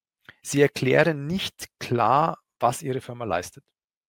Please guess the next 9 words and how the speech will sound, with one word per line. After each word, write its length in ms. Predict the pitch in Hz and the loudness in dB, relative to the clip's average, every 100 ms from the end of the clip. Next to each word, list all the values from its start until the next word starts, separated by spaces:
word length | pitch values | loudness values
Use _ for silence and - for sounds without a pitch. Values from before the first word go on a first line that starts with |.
| _ _ _ _ _ _ _ _ - - - | _ _ _ _ _ _ _ _ -20 -20 -14
Menschen 380 | 117 - - - | -8 -6 -6 -6
kaufen 420 | - 151 - 123 | -2 -2 -2 -6
Dinge, 380 | 135 139 160 196 _ _ _ _ _ _ | -4 -2 -4 -6 _ _ _ _ _ _
weil 120 | - 120 | -6 -6
sie 120 | 117 | -6
Geschichten 540 | 117 - 185 - - | -10 -6 -6 -6 -2
lesen, 720 | 107 110 113 123 151 185 160 | 2 2 2 0 -2 -10 -10
hören, 400 | 110 110 123 160 | -6 -2 -2 -4
sehen, 440 | 160 - 117 156 | -8 -6 -4 -4